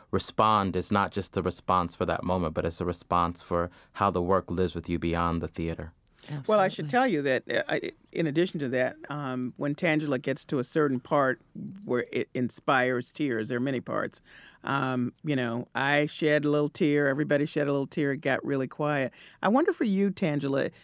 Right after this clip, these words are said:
Speaker 2: is this hard to do? Because you're, you're, because of the personalities of the characters, you're going from humor. It's a lot of humor in it, by the way, that people should not be f-, afraid, you
Speaker 3: Yeah,
Speaker 2: know, uh,
Speaker 3: yeah.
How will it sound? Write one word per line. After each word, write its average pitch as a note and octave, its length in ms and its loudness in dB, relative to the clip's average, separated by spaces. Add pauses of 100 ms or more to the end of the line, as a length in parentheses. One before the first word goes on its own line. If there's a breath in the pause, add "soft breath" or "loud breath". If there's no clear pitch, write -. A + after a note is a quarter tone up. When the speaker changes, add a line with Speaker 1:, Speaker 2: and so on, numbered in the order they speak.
(120)
Speaker 2:
is A3+ 140 0
this F4+ 120 4
hard C#4+ 420 4
to A3 60 -2
do? G#3 280 2
Because D#3 360 0
you're, F#3+ 280 2 (400 soft breath)
you're, F#3 320 4 (500)
because F#3+ 380 0
of G#3+ 60 -2
the G3 80 2
personalities F3 920 2
of D3+ 100 2
the D#3+ 80 0
characters, D3+ 600 2
you're C#3 220 -2
going C3+ 320 0
from A#2+ 440 -2 (400 soft breath)
humor. A#3 640 6
It's D3+ 140 0
a E3 60 2
lot A#3+ 140 6
of A3 60 2
humor E3+ 240 6
in B2 60 0
it, A2 100 -2
by B2 120 0
the A2+ 80 0
way, A2+ 280 -2
that - 120 -4
people D3 240 -4
should B2+ 260 -6
not C3 180 -2
be B2+ 120 -2
f-, B2 100 -10 (140)
afraid, F3 400 4
you F#3 40 4 (120)
Speaker 3:
Yeah, D#3+ 180 6
Speaker 2:
know, C#3 260 2
uh, C#3+ 200 0
Speaker 3:
yeah. C#3 560 2